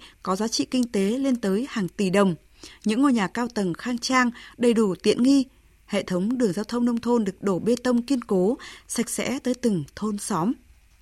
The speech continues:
Điều kiện kinh tế được nâng cao, tiếp cận với nhiều giá trị văn hóa mới, nhưng cộng đồng người Sán Trí ở Kiên Lao vẫn luôn ý thức bảo tồn giá trị văn hóa truyền thống của mình. Bản sắc văn hóa đó được thể hiện qua các làn điệu dân ca,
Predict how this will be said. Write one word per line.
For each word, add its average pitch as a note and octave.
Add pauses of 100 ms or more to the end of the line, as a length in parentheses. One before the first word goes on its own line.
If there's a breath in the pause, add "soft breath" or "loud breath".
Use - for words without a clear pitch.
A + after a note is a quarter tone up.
(460 soft breath)
Điều G#3
kiện -
kinh G#3+
tế F#3
được A#3
nâng A3+
cao, A3+ (260 loud breath)
tiếp E4+
cận -
với G#3+
nhiều B3+
giá G3+
trị B3
văn C4
hóa A3
mới, A3 (340 loud breath)
nhưng A3
cộng -
đồng G3
người F#3+
Sán G3+
Trí G#3
ở A#3+
Kiên B3+
Lao C4 (300 loud breath)
vẫn G#3+
luôn B3
ý G#3+
thức -
bảo G3+
tồn F3
giá F#3+
trị -
văn A#3+
hóa G3+
truyền G#3
thống E3+
của C4+
mình. F#3 (920 soft breath)
Bản F#3+
sắc C4
văn A#3
hóa F#3
đó G3 (260 loud breath)
được C4
thể A#3
hiện G#3+
qua C#4+
các E4
làn G#3
điệu F3
dân B3+
ca, B3